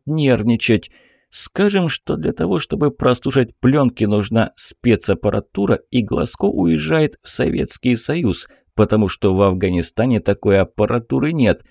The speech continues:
Или ценности надо сдать на экспертизу. Тоже в этом вопросе не конкретизируй.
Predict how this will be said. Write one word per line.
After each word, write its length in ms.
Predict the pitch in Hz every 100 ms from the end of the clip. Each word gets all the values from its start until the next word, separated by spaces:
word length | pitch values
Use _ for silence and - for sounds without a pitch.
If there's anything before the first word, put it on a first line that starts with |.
| _ _ -
Или 200 | - 254
ценности 640 | - - 180 175 156 -
надо 280 | 147 143 135
сдать 480 | 117 101 123 123 -
на 180 | 117 113
экспертизу. 1000 | - - 123 107 - 123 110 110 104 - _ _
Тоже 300 | 233 - 87
в 80 | 135
этом 360 | 113 - 92
вопросе 500 | 90 104 - 104 92
не 140 | 92 87
конкретизируй. 1000 | 92 92 - 98 131 131 113 101 95